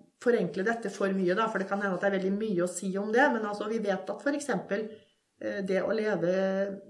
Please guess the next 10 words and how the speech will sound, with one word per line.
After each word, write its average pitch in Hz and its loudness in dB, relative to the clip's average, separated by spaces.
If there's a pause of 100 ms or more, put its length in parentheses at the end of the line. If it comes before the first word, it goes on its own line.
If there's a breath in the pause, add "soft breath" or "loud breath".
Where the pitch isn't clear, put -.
med 175 2
rasisme - -2
i 220 0
det 214 2
daglige, 226 0
det 208 2
er 165 -2
assosiert 196 -2
med 226 0
en 214 -8